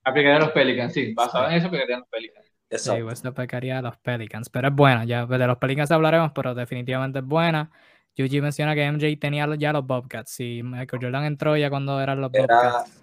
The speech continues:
Speaker 3: era copropietario, tenía una pequeña parte.
Speaker 1: Ahora,
Speaker 3: Sí.
Speaker 1: eh, obviamente sería Alonso Morning, o sea, un tipo, un rim protector élite en los noventa, útil en ofensiva.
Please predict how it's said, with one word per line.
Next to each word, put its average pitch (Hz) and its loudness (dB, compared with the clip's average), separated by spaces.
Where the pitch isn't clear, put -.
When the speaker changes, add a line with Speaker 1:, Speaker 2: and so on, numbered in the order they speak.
Speaker 3:
era 120 4
copropietario, 110 -4
tenía 113 -4
una 135 2
pequeña 117 -4
parte. 92 -16
Speaker 1:
Ahora, 143 4
Speaker 3:
Sí. 139 0
Speaker 1:
eh, 131 -2
obviamente 208 4
sería 185 6
Alonso 190 2
Morning, 202 2
o - -20
sea, 123 2
un 127 -6
tipo, 165 4
un 147 -8
rim 175 2
protector 165 2
élite 180 2
en 147 -4
los 139 -8
noventa, 165 2
útil 160 -2
en 156 -2
ofensiva. 147 0